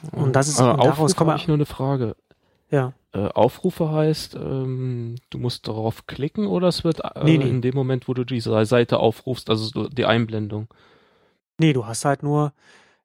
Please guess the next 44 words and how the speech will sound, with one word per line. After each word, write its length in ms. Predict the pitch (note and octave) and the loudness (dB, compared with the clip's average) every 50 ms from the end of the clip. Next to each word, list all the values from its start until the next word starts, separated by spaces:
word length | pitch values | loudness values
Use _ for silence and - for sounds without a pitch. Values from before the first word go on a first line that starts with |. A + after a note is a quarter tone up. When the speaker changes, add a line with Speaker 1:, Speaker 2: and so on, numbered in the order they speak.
| _ - | _ -6
Speaker 1:
du, 260 | - C#3 C3 C3+ C3+ | -2 0 2 4 4
äh, 380 | C3+ C#3+ D#3 E3+ D3 C3+ C3 C3 | 4 2 0 0 0 0 0 2
das 180 | - C3+ C3+ | 0 0 -2
ist 160 | D#3 C#3 - - | -2 -2 0 -2
der 80 | C3+ | 0
Tausender 260 | - C#3 C3+ C3+ C#3+ | 0 2 0 0 0
Kontaktpreis, 460 | B2+ C3+ B2 C3+ - _ - C#3 C3 C3+ | 0 0 -2 -2 -6 _ -2 -2 0 0
ist, 160 | C3 - - | -2 -4 -4
ist, 460 | C3 C#3 D3 - C#3+ - - - - | -6 -6 -6 -6 -6 -6 -6 -6 -8
ist 260 | - F#3 C#3 - - | -6 -6 -4 -4 -2
nur, 280 | C3+ C3+ C#3 C#3+ D3 C#3+ | 0 2 2 2 4 2
dass, 300 | C#3 C3+ - - - - | 2 0 0 -2 -6 -4
dass 200 | - C3 A#2 - | -4 -4 -4 -2
die 120 | - C3+ | -2 -2
Seite 300 | A#2 C3 A#2 A#2+ - C3 | 0 0 0 2 0 0
geladen 420 | A#2+ A#2+ A#2 A#2 A2+ A#2 A#2+ A#2+ A#2 | 0 0 0 0 -4 -4 -6 -6 -6
wird, 200 | A#2 A#2 - C3 | -6 -4 -4 -4
dass 120 | A2+ - | -4 -2
derjenige 380 | - B2+ A#2 B2 B2 B2 B2 A#2+ | -2 -2 -2 0 -2 0 0 2
das 320 | A#2 A2+ A#2 - - - | 0 0 -2 -4 -4 -2
sieht. 120 | - B2 | 0 0
Speaker 2:
Okay. 300 | A#2+ - - A#2 A2 A2 - - - - - - - - - _ _ - - _ - _ _ _ _ - | 0 0 0 0 0 0 -2 -8 -14 -16 -18 -20 -20 -20 -20 _ _ -20 -20 _ -20 _ _ _ _ -4
Speaker 1:
Ähm, 380 | - D#3 C3 B2 B2 A#2+ A#2+ B2 | 2 4 4 4 4 2 2 0
es 140 | A#2 A2+ - | 2 2 2
gibt 140 | - C3 C#3+ | 4 4 4
ja 80 | C3 | 4
so 100 | A#2+ B2+ | 4 4
verschiedene, 380 | A#2 B2 A2 - D3 B2+ C3 A#2+ | 2 2 2 2 2 2 2 2
also 100 | A2+ A#2 | 2 0
es 80 | A2+ | -2
gibt 140 | - - - | -2 0 0
natürlich 220 | C3 A#2+ B2 B2 A#2+ | 0 0 0 0 -2
auch 100 | A2+ - | -6 -6
zum, 300 | - B2+ B2 B2 B2 C3 | -6 -4 -4 -4 -6 -4
äh, 220 | - - C#3+ B2+ | -2 0 0 0
dass 160 | A#2 B2 - | 0 0 0
man 140 | C3 B2 B2 | 2 2 4
nur 140 | B2+ B2+ B2 | 4 2 2
bezahlt 320 | B2+ A#2+ - - C3 B2 | 0 -2 -2 -2 0 2
oder 80 | C3+ B2 | 2 0
dann 100 | A#2+ A#2 | -2 -4
drauf 240 | - - C3 B2+ - | -2 -2 -2 -2 -4
geklickt 400 | - - - E3+ E3 - - - | -12 -10 -6 -6 -6 -4 -2 0
wird. 240 | E3 E3 - - | 0 0 0 -2